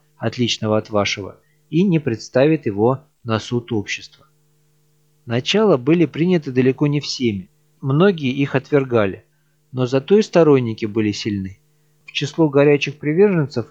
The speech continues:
идей, содержащихся в началах, в число тех, кто понял новую ньютоновскую концепцию науки и принял его научный метод, вошли Галлей, Лок и Бентли.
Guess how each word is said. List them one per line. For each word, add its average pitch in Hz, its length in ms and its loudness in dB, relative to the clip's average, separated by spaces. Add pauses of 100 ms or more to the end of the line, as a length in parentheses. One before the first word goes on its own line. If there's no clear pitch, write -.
идей, 127 520 0 (140)
содержащихся 123 840 -2
в 110 40 -18
началах, 113 540 -4 (320)
в - 40 -20
число 139 340 0
тех, 147 360 0 (220)
кто - 220 -4
понял 135 420 -2
новую 127 540 2
ньютоновскую 120 680 -2
концепцию 120 600 -6
науки 120 640 -2 (180)
и 123 120 -4
принял 123 380 -2
его 120 140 -2
научный 117 440 -4
метод, 185 400 -2 (280)
вошли 123 380 -2
Галлей, 120 560 0 (220)
Лок 127 440 0 (140)
и 139 100 -6
Бентли. 107 560 -4